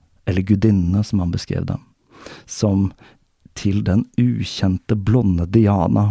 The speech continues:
med en flodhest som ektemann, hvis marmorhvite armer var besatt med gullarmbånd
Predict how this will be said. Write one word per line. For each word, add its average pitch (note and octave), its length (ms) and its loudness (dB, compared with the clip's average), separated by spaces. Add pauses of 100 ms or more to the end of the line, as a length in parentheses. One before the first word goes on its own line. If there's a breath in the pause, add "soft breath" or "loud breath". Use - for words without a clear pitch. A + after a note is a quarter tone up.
med G2 260 0
en A#2+ 160 2
flodhest G#2+ 800 -2
som G#2+ 240 2
ektemann, G2+ 540 -2 (420 loud breath)
hvis G2+ 240 0
marmorhvite F#2+ 760 2
armer G#2 460 0
var F#2 160 -2
besatt - 440 -4
med F#2+ 160 0
gullarmbånd G2+ 800 2